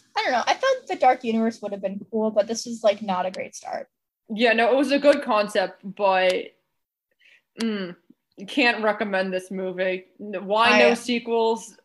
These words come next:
Speaker 2: Because it doesn't
Speaker 1: it was
Speaker 2: deserve
Speaker 1: not good.
Speaker 2: sequels. <laughs>
Speaker 1: Yeah. Um, any last thoughts before we move on to our next movie?
Speaker 2: Oh, uh, if you're gonna watch The Mummy, watch Brendan Fraser's version.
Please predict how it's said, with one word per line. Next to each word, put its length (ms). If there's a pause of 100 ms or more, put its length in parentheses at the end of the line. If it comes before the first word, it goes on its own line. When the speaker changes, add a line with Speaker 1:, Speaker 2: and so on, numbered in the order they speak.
(160)
Speaker 2:
Because 420 (500)
it 140
doesn't 240
Speaker 1:
it 60
was 140
Speaker 2:
deserve 160
Speaker 1:
not 120
good. 280
Speaker 2:
sequels. 520
<laughs> 40 (460)
Speaker 1:
Yeah. 260 (500)
Um, 380 (460)
any 200
last 280
thoughts 280
before 200
we 60
move 140
on 160
to 100
our 60
next 240
movie? 220 (680)
Speaker 2:
Oh, 240
uh, 420 (580)
if 160
you're 120
gonna 240
watch 240
The 80
Mummy, 360
watch 440
Brendan 420
Fraser's 480
version. 560